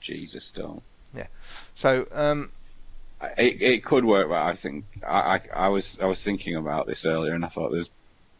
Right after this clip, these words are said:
Speaker 1: I can't think of any actor who'd play him well. It's gotta be someone known.
Speaker 2: Well, they said, they said it was, you know, the, the people were crying out for Viggo Mortensen. Um,
Speaker 1: No,
Speaker 2: but, and I'm
Speaker 1: wouldn't
Speaker 2: just
Speaker 1: work.
Speaker 2: like, I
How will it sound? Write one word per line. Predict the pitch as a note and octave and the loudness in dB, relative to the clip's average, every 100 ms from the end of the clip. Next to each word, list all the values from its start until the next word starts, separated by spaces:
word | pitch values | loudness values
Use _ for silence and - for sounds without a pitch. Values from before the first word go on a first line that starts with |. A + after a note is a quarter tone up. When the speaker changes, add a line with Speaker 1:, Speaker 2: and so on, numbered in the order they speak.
| - - - _ - | -20 -20 -20 _ -8
Speaker 1:
I | - | 0
can't | G2+ E2 | 0 0
think | - - | -4 -2
of | D#2 | 0
any | D2+ | 2
actor | D#2+ - - | 0 -2 -4
who'd | D2 - | -6 -4
play | E2 E2 F2 | 0 2 2
him | F2 | 2
well. | F2+ F2+ - _ | 0 -2 -6 _
It's | - - | -4 2
gotta | F#2+ F2+ | 4 4
be | |
someone | E2+ F2 D#2+ E2 | 4 2 2 -2
known. | D#2+ E2 E2+ D#2+ - | 0 2 2 0 -4
Speaker 2:
Well, | F3 | -2
they | F3+ | -2
said, | - G3+ F#3+ | 0 0 2
they | C#3 | 0
said | - E3 | 0 0
it | D#3+ | 0
was, | B2 - - - | -2 -6 -10 -10
you | A#2 | -6
know, | A2+ | -4
the, | F2+ G#2+ | -4 -4
the | G2 | -4
people | G#2+ C3 B2+ | -2 -2 0
were | G#2+ | -2
crying | G2+ - A#2 A#2+ A#2+ | -4 4 8 8 6
out | A#2+ G2+ | 2 2
for | G#2 | -2
Viggo | G2+ A2+ G#2+ G#2+ | -2 0 0 -2
Mortensen. | A2 A2 G2+ F#2+ F#2+ F2 F2 - - - | -2 -2 -2 -6 -6 -8 -10 -16 -20 -8
Um, | F#2+ F#2 F#2 F2 E2+ - - - - G#2+ | -4 -2 -4 -6 -10 -12 -18 -20 -20 -4
Speaker 1:
No, | G2+ G2 F#2+ F#2+ - | 4 6 6 4 0
Speaker 2:
but, | - - - - - | -20 -20 -18 -14 2
and | |
I'm | G#2 | 4
Speaker 1:
wouldn't | G#2+ E2+ | 4 2
Speaker 2:
just | F2 F2+ | 2 2
Speaker 1:
work. | G#2+ | 4
Speaker 2:
like, | A2+ G2+ | 2 0
I | - | -6